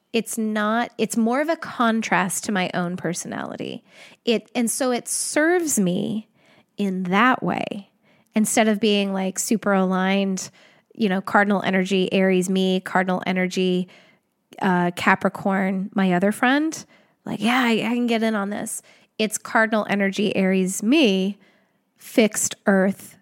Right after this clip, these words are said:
Taurus, her, this, this friend. And so the, the collaboration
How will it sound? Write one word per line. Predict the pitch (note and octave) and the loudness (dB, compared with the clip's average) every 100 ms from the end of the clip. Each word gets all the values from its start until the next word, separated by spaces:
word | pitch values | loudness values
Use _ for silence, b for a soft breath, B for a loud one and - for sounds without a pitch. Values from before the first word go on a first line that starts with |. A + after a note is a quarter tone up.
| _ _ | _ _
Taurus, | - G3 G3+ G3+ - - - _ _ _ - | 0 2 2 0 -4 -6 -10 _ _ _ -2
her, | - G#3 - - - _ _ | 2 2 2 -6 -14 _ _
this, | G3 F3+ - - | 0 0 -2 -8
this | G#3+ F#3+ - | -2 -2 -2
friend. | - - - - B B B B B _ | -4 -6 -8 -16 B B B B B _
And | A#3+ A#3 A3 G#3+ G#3 | 2 4 2 0 -4
so | - - C4 | -4 -2 0
the, | A3 A3 G#3 G3+ G3+ - _ _ _ _ _ _ _ _ _ _ | -2 -2 0 0 -4 -8 _ _ _ _ _ _ _ _ _ _
the | G#3+ A3+ | -6 -6
collaboration | - B3 A3 G#3 G#3+ G3+ G#3 D#4+ - G3 G3 A3+ A3 | -4 -2 0 0 2 2 2 2 0 -2 -2 -6 -8